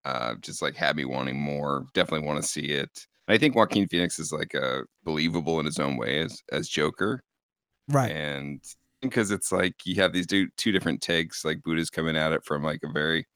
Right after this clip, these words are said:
Speaker 1: you know, informed perspective on, on Batman. So that, uh, there has to be, like, a balance between putting out a good movie that pays respects to canon or not, or it, but also entertains the masses. And so, like, for me as a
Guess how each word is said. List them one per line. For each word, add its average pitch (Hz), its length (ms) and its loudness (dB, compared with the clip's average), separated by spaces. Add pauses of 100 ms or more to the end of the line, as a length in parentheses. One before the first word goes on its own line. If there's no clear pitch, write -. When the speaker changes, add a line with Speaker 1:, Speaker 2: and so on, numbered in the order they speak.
(440)
Speaker 1:
you 87 80 2
know, 82 100 4
informed 78 640 2
perspective 80 880 0
on, 69 420 -2 (520)
on 69 240 -2
Batman. 65 560 0
So 80 140 -4
that, 73 160 0 (440)
uh, 69 260 0
there 85 160 0
has - 220 2
to 73 80 -12
be, 82 80 0
like, 82 160 2
a 78 80 2
balance 78 580 0
between 76 400 -4
putting 78 280 -4
out 71 100 -2
a 65 60 -2
good 90 240 0
movie 113 480 6
that 82 240 0
pays 82 220 0
respects - 600 -2
to 78 100 -6
canon 98 680 4 (180)
or 82 100 -2
not, 73 460 0 (160)
or 78 340 2
it, 85 180 0 (120)
but 95 160 4
also 85 460 2 (100)
entertains 80 500 0
the 67 80 -6
masses. 71 680 -2
And 69 120 -10
so, 71 260 -2
like, 67 220 -4
for 87 120 -2
me 98 240 6
as 87 160 2
a 78 100 -2